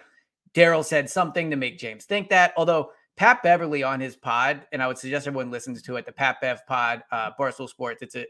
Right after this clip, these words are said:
it's a really good listen on the situation. He, he said, like, basically, to paraphrase, James feels Daryl cost him money.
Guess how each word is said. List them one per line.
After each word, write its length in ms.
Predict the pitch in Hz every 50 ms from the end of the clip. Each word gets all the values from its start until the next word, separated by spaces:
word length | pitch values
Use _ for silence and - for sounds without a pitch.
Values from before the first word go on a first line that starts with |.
| _ -
it's 160 | 110 107 -
a 40 | 139
really 280 | 131 143 156 151 151 143
good 160 | 135 139 127
listen 320 | 127 123 120 - - 123
on 160 | 120 117 117
the 60 | 113 110
situation. 600 | - - 110 - 139 156 160 143 - - 120 - _ _ _ _ _ _ _
He, 260 | - 269 294 262 -
he 240 | - - 175 247 294
said, 420 | - - - 180 196 190 139 127 127
like, 340 | 131 127 120 120 117 - _ _ _ _ _ -
basically, 640 | 175 180 185 185 180 156 - 147 143 139 127 127 120
to 100 | - -
paraphrase, 600 | 139 - 160 165 151 135 - - 131 120 117 113 - _ _ _ _ -
James 340 | - 170 175 185 190 160 -
feels 360 | - 175 170 170 165 156 127
Daryl 480 | 113 - 139 139 143 143 135 135 131 - _ _ -
cost 340 | - 147 135 123 - -
him 140 | - 135 123 113
money. 400 | 113 113 - - - 143 -